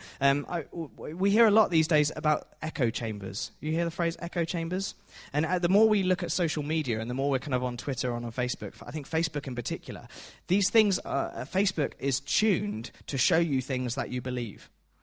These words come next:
So it's tuned to show you people that you agree with and the stories that they share that you agree with and the news sites that you already think like.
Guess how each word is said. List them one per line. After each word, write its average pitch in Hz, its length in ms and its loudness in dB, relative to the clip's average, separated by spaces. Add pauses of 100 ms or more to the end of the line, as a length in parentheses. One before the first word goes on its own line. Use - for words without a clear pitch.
(540)
So - 140 0
it's - 300 2
tuned 202 420 4
to 160 140 4
show 170 220 4
you 170 180 4
people 185 340 -2
that 156 160 2
you 139 160 4
agree 143 300 2
with 117 360 -4
and 120 220 -4
the 127 100 -2
stories 160 500 2
that 135 200 0
they 127 140 0
share 127 340 0
that 117 160 -4
you 117 180 0
agree 117 280 -2
with 113 160 -2
and 120 120 -2
the 127 80 2
news 151 340 2
sites - 500 0
that 120 360 -4
you 127 280 0
already 120 240 -2
think 127 320 -6
like. 110 340 -8